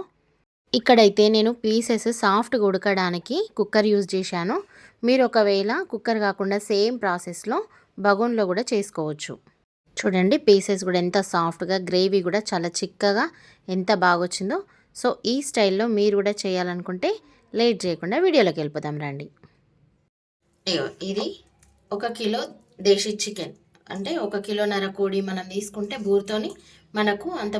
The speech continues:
బూరు వీకేసి కొట్టించేసరికి ఇట్లా కిలో అవుతుంది. మంచిగా దీనికి పసుపు రుద్ది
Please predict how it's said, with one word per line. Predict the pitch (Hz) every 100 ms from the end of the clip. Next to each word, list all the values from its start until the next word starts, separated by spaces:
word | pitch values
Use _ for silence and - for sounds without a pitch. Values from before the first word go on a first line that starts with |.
| 196
బూరు | 214 208
వీకేసి | 202 202 208 -
కొట్టించేసరికి | 214 202 202 208 202 190 208
ఇట్లా | 233 233
కిలో | 208 175
అవుతుంది. | 156 160 - - - - _
మంచిగా | 214 220 247 226
దీనికి | 214 214 214
పసుపు | 202 - 214 190
రుద్ది | 180 170